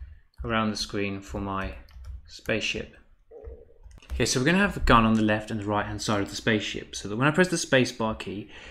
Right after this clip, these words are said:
it shoots one from the left, and then the next time I press the spacebar key, it will shoot from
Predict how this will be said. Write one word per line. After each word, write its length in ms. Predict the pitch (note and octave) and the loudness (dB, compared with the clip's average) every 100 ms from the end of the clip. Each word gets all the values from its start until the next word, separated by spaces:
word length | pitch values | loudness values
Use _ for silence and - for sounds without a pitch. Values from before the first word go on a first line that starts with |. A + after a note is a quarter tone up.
| - | -14
it 80 | - | -2
shoots 300 | - F3+ F3 | 4 4 6
one 100 | E3+ | 2
from 160 | D#3+ F3 | 4 4
the 60 | |
left, 340 | B2+ F#2 - - | 6 2 -4 -8
and 80 | |
then 100 | G#2+ | 0
the 80 | A2 | 4
next 260 | C#3+ D3+ - | 4 2 0
time 240 | D3+ D3 | 2 2
I 60 | C#3+ | 0
press 480 | C#3 - C#3 C3+ - | -4 -4 -2 -2 -4
the 40 | |
spacebar 420 | - C3 C3 B2+ | 0 0 0 -4
key, 320 | - B2+ B2+ - - - - | 2 0 0 -6 -20 -20 -10
it 40 | B2+ | -2
will 120 | B2 | 0
shoot 260 | - B2+ | 2 0
from 320 | G#2+ - A#2 | 0 -2 -2